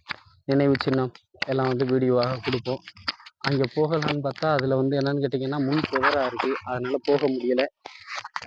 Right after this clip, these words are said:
அதுக்காக வருத்தம் தெரிவிச்சுக்கிறோம் உறவுகளே. ஆ, உறவுகளே, இதுக்கு மேல வந்து போறதுக்கு அனுமதி இல்ல. அதனால இன்னொரு நாள் வாங்க, கண்டிப்பா வந்து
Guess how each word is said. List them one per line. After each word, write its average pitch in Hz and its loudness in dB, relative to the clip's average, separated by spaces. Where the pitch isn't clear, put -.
அதுக்காக 127 0
வருத்தம் 131 2
தெரிவிச்சுக்கிறோம் 127 0
உறவுகளே. 123 2
ஆ, 123 2
உறவுகளே, 131 4
இதுக்கு 127 2
மேல 135 4
வந்து 127 2
போறதுக்கு 131 2
அனுமதி 123 2
இல்ல. 117 0
அதனால 123 0
இன்னொரு 123 2
நாள் 127 0
வாங்க, 120 -2
கண்டிப்பா 120 -4
வந்து 120 -2